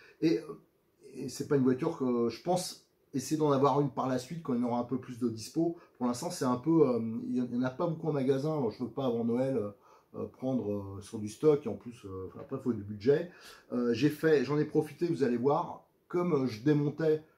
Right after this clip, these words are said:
pour vous montrer, euh, comment était conçue la voiture. Au fur et à mesure, c'est que j'ai quand même une bonne expérience sur les modèles Apsima ou les X T S, hein, qui ont des bases,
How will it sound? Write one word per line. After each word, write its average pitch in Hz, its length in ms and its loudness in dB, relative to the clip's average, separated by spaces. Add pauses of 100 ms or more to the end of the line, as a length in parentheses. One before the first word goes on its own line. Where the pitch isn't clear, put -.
(200)
pour 127 140 -2
vous 127 120 0
montrer, 135 460 4
euh, 113 260 0
comment 135 180 -2
était 127 200 -4
conçue 123 260 -6
la 113 80 2
voiture. 180 460 2 (340)
Au 139 100 2
fur 156 180 -6
et 147 60 2
à 147 40 4
mesure, 160 320 2
c'est 127 200 -2
que - 100 -6 (260)
j'ai 127 120 -10
quand 151 80 2
même 165 140 4
une 151 40 4
bonne 165 200 4
expérience 160 520 0
sur 139 140 -2
les 127 80 2
modèles 135 400 2
Apsima 165 680 -2
ou 147 140 6
les 127 80 6
X 123 220 0
T 147 80 2
S, 175 200 0
hein, 143 160 -4
qui 143 80 -6
ont 127 80 0
des 123 160 2
bases, 139 380 2